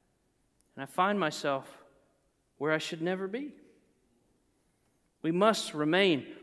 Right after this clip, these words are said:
watchful because of the danger of our adversary. He prowls around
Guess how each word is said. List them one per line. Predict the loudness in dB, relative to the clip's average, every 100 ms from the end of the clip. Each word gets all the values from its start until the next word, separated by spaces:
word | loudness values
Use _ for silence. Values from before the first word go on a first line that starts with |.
| -14
watchful | -10 2 2 2 -4 -4 -4
because | -4 -2 -2 0
of | -4
the | 0
danger | 2 4 4 4 4
of | 4
our | 2
adversary. | 6 4 4 -2 0 2 2
He | 2
prowls | 0 4 6 8 6
around | 4 6 8 8 6 2